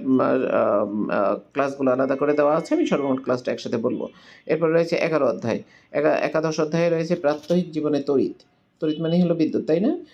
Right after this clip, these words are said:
উম, এই বিদ্যুৎ রিলেটেড যে, উম, আহ, চ্যাপ্টারটা, সেটা এখানে রয়েছে। এ-,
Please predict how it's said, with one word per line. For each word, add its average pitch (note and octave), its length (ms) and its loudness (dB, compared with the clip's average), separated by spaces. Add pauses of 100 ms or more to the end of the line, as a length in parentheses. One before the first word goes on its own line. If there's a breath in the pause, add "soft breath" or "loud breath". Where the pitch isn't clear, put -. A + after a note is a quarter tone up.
(240 loud breath)
উম, D3+ 160 0
এই E3+ 160 0
বিদ্যুৎ F3 320 0
রিলেটেড C#3+ 460 2
যে, C3 280 2
উম, A#2+ 260 -4
আহ, A2 180 0
চ্যাপ্টারটা, C#3 460 -4
সেটা C3+ 240 -2
এখানে B2 260 0
রয়েছে। A2 300 -2
এ-, - 260 0